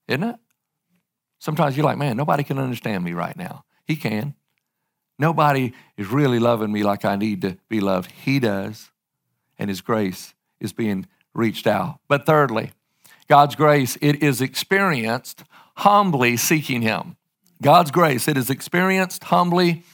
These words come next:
seeking him. A lot of people, especially church people, we can be guilty of talking about things that we never truly realize in our life.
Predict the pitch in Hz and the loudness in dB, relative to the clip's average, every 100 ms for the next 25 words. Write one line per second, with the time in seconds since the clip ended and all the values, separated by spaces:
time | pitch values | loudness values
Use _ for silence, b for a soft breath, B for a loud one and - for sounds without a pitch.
0 | b - - 151 139 127 110 92 - _ | b -6 -2 0 0 0 0 -4 -16 _
1 | _ _ _ _ _ - b b b - | _ _ _ _ _ -20 b b b -2
2 | 120 117 131 143 165 160 185 - - - | 0 4 6 6 6 4 0 -2 -6 -10
3 | _ _ - - 120 - 156 - 170 - | _ _ -12 -4 -2 -2 -4 0 -2 -2
4 | - 165 117 104 131 147 131 127 131 175 | -4 -2 -4 -2 -2 -2 -2 -2 0 0
5 | 165 143 117 B - 120 - 180 190 185 | 0 -4 -6 B -2 -2 2 4 4 4
6 | 190 156 127 123 - 117 107 104 110 - | 0 0 2 0 -2 -6 -6 -8 -8 -12
7 | - _ _ _ 117 135 131 123 139 127 | -18 _ _ _ 2 2 2 0 0 0
8 | 123 143 143 139 123 - 156 147 139 127 | 0 2 2 0 -2 -4 -2 0 0 -2
9 | 117 b b 123 123 156 143 120 110 110 | -2 b b -2 2 4 6 6 4 2
10 | 117 104 101 107 - - - | 0 0 0 0 -2 -8 -20